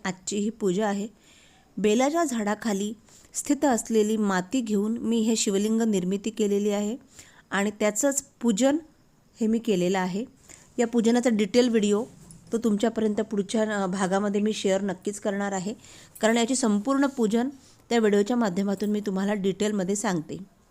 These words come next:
तर आपण थोडक्यात, अ, आता बघून घेऊया की महाशिवरात्री म्हणजे काय किंवा महाशिवरात्रीचं व्रत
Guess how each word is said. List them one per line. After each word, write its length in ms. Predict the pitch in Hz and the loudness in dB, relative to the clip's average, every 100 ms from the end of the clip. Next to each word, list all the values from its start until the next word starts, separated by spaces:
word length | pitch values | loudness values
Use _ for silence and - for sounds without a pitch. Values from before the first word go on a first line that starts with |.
| _ _ - - - - | _ _ -20 -20 -20 -2
तर 80 | 254 | 2
आपण 280 | 269 311 302 | 2 2 0
थोडक्यात, 540 | 269 214 262 269 - | 0 0 0 -2 -2
अ, 460 | 233 233 233 233 233 - 202 | 0 2 2 0 -2 -4 -4
आता 300 | 214 220 277 - - - - - | -2 -2 -2 -8 -20 -20 -16 -2
बघून 320 | 226 254 302 | 0 4 4
घेऊया 320 | 254 214 208 | 4 4 2
की 140 | 226 | 0
महाशिवरात्री 960 | 294 220 180 277 - 226 208 214 214 247 | 0 0 0 -2 0 -2 0 0 0 -2
म्हणजे 320 | 262 190 165 | 0 0 -2
काय 280 | 196 190 202 | -4 -4 -6
किंवा 240 | 220 247 | -4 -2
महाशिवरात्रीचं 1000 | 247 220 208 240 247 220 208 214 226 233 | 0 0 -2 -4 -4 -2 -2 -4 -4 -2
व्रत 240 | 233 226 | -2 -2